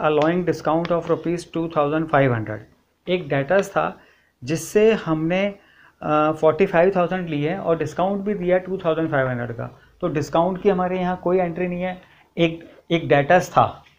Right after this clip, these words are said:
Mahesh, उसने cash दिया, मैं general entry बता रहा हूँ, Cash account debit करते फ़ोर्टी फ़ाइव थाउजेंड रुपीज उसने दिए है। डिस्काउंट अलाउड, ये हमारा expense था, डिस्काउट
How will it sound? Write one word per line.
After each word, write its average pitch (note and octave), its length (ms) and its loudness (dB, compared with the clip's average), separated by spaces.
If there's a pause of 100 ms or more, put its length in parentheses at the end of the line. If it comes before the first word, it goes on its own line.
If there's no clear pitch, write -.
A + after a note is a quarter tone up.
(240)
Mahesh, B2 500 4
उसने F#3 460 -2
cash E3+ 380 6
दिया, C3+ 260 4
मैं D#3 160 4
general D#3+ 280 6
entry E3 220 2
बता C#3+ 240 4
रहा A2+ 100 0
हूँ, A2 100 -10 (480)
Cash D#3 320 8
account E3+ 400 4 (520)
debit B2+ 500 4 (840)
करते D3 340 2 (400)
फ़ोर्टी D#3 240 6
फ़ाइव D#3 320 2
थाउजेंड D3+ 320 4
रुपीज D#3 340 0
उसने D#3 260 -2
दिए B2 260 0
है। G2+ 100 -12 (1120)
डिस्काउंट F#3 600 2
अलाउड, D#3 560 8 (720)
ये C#3+ 200 4
हमारा E3+ 280 6 (120)
expense F3+ 600 4
था, B2 160 4
डिस्काउट D#3+ 720 0